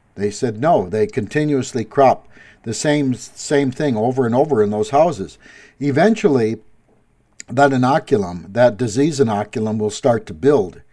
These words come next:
in that soil. And if you're not careful, it's going to cause your plants to come down much more easily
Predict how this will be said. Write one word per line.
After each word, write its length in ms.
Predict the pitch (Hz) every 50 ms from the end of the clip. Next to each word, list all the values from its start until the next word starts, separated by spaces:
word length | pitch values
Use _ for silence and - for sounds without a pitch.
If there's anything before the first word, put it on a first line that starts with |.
| _ _ -
in 140 | 120 117 113
that 220 | 113 107 92 -
soil. 520 | - - - 143 143 131 101 - - - - _ _ _ _ _ _ _ _ _ _ _ _ _ _ _ -
And 380 | 123 131 131 135 135 135 127 - -
if 260 | - 147 139 139 -
you're 140 | 131 131 123
not 320 | 123 135 160 180 185 -
careful, 600 | - - 151 156 180 - - 117 98 90 92 - _ _ _ _ _ _ _ _ _
it's 240 | - 151 147 151 -
going 400 | - 156 151 151 151 151 151 135
to 160 | - 143 131
cause 600 | - - - 143 135 143 147 147 139 135 123 -
your 200 | 120 113 117 110
plants 680 | - - 147 160 208 226 170 123 110 98 - - - -
to 340 | - - 127 117 120 123 117
come 240 | 117 - 135 127 127
down 420 | 117 131 131 131 131 127 123 120
much 320 | 120 127 151 175 - - -
more 220 | 147 147 143 131
easily 560 | 131 180 214 185 151 120 98 87 78 78 -